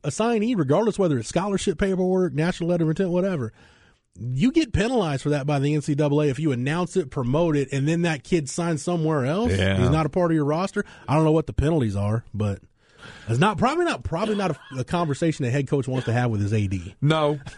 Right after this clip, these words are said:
Speaker 2: and I would also say this, uh, that don't be fooled. I,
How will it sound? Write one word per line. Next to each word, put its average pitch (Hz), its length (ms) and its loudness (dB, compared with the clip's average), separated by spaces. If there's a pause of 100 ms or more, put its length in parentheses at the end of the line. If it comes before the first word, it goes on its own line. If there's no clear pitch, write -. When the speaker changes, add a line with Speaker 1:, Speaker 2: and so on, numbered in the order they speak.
(120)
Speaker 2:
and 120 520 -2 (360)
I 110 80 2
would 110 140 0
also 135 340 2
say 92 220 -2
this, 80 480 -4 (440)
uh, 80 360 0 (100)
that 92 600 -2 (1400)
don't 165 240 0
be 131 100 0
fooled. 104 540 0
I, 117 80 -4